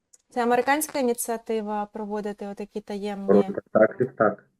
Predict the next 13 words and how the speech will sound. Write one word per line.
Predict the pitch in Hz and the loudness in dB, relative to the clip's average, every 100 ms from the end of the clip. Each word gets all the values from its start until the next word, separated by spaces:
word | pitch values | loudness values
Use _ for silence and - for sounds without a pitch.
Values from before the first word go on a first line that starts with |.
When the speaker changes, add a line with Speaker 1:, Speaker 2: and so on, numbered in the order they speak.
| _ _ _ _ _ - | _ _ _ _ _ -16
Speaker 1:
Мгм, | 208 208 202 208 - | -14 -12 -14 -16 -12
їхня. | 202 196 - - 202 _ _ _ _ _ _ _ _ _ _ _ _ _ _ - - _ | -12 -12 -16 -18 -20 _ _ _ _ _ _ _ _ _ _ _ _ _ _ -20 -20 _
Speaker 2:
Ну, | 113 131 127 | 6 6 8
то | 135 | 6
в, | 120 | 6
в, | 113 98 - - - | 2 -2 -12 -2 6
а, | 131 117 117 113 | 8 8 8 6
з | 127 | 4
іншого | 151 - 131 | 4 4 4
боку, | 113 113 - 110 101 98 | 6 2 2 2 4 4
в, | 95 98 98 | 2 -2 -4
ну, | 107 95 95 92 - - - | -2 -4 -4 -10 -12 -12 -6
тут | 110 98 - | -4 -4 -10